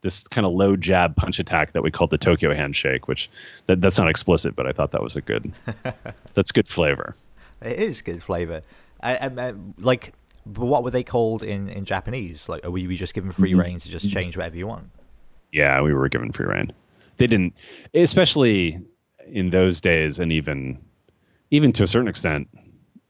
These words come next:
Speaker 1: you know, much later, the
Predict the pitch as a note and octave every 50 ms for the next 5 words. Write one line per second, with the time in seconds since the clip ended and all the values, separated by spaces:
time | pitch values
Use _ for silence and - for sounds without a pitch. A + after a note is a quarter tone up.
0 | _ _ _ _ _ _ _ _ F2+ E2 D#2+ D2+ C#2+ C#2 C#2+ C#2+ D2+ E2+ F2+ F2+
1 | F2+ F2+ E2 E2+ D#2+ - - F2 D#2+ E2+ G2+ F#2+ D#2 A#1 B1+ C#2+ D#2 - _ _
2 | _ _ _ _ _ _ _ _ _ _ _ - - F2+ F2 - F2+ - A#2+ G2
3 | E2+ F#2+ F#2 F2 E2 D#2+ D#2+